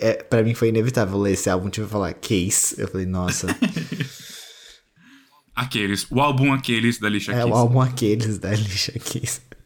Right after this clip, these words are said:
Speaker 2: Gente, a gente tem mais uma menção gamer.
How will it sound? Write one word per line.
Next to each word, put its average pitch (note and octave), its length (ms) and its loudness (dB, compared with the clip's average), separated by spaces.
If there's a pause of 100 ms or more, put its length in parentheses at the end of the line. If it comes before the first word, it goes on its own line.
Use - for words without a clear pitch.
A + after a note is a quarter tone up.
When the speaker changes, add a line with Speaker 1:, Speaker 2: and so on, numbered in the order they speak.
(760)
Speaker 2:
Gente, C#3 360 -2
a C3 40 -2
gente C3 140 -2
tem C#3 100 0
mais C#3+ 320 2
uma D#3 120 2
menção C3+ 680 2 (120)
gamer. G2 760 0